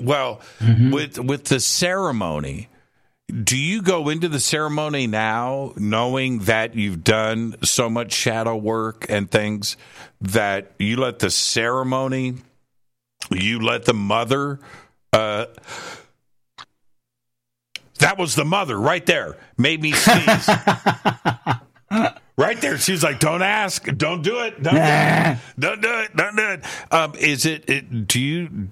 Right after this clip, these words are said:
Speaker 1: do you, do you surrender, or do you go in with something in mind that you wanna work on?
Speaker 2: Well, so when people come to it, um, I've,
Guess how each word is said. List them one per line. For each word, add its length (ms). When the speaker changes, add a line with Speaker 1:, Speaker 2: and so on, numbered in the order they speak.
Speaker 1:
do 140
you, 220
do 580
you 140
surrender, 680
or 180
do 160
you 220
go 320
in 480
with 340
something 640
in 160
mind 480
that 340
you 140
wanna 220
work 260
on? 220
Speaker 2:
Well, 200
so 220
when 160
people 460
come 240
to 140
it, 200
um, 240
I've, 240